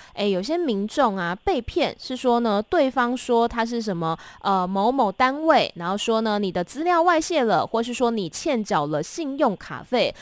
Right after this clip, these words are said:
造成民众的恐慌哦。那像是我们接到他们这样的说法，我们又应该要如何去应对呢？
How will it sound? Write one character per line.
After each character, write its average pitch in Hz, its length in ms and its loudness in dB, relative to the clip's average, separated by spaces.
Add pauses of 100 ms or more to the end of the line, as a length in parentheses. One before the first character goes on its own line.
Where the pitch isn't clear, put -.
(100)
造 370 180 4
成 220 180 -4
民 190 300 -6
众 254 180 0
的 202 100 -2
恐 147 340 -4
慌 180 340 0
哦。 139 240 -4 (200)
那 381 100 0
像 370 180 2
是 370 100 -2
我 277 80 4
们 180 140 -2
接 233 180 0
到 240 240 2
他 - 160 -6
们 240 160 0
这 226 140 -2
样 214 80 -2
的 180 80 -2
说 196 340 0
法， 156 280 -2
我 151 100 -4
们 175 140 -4
又 294 160 2
应 262 120 -8
该 247 120 2
要 226 120 4
如 170 200 0
何 165 160 -4
去 - 220 -4
应 196 220 -4
对 160 280 -2
呢？ 135 320 -14